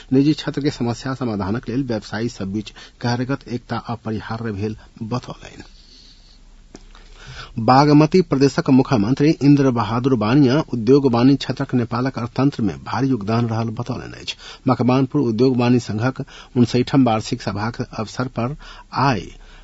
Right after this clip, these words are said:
मकवानपुर में आयोजित कार्यक्रम में मुख्यमंत्री बानिया प्रदेश सरकार संघीय सरकार सँ सहकार समन्वय क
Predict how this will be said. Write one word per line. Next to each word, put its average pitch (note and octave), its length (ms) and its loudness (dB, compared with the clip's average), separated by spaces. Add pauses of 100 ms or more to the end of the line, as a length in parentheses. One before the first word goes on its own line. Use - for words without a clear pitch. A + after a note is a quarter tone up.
(220)
मकवानपुर G#2+ 640 0
में C3+ 140 4
आयोजित A2+ 320 0
कार्यक्रम G2+ 480 0
में C3+ 180 4
मुख्यमंत्री A#2+ 640 2
बानिया B2 420 2
प्रदेश B2+ 400 0
सरकार A#2 400 -8
संघीय A#2 440 0
सरकार G#2+ 460 -8
सँ C3 180 -4
सहकार A2 500 -6
समन्वय G#2 500 -4
क D#3 160 -4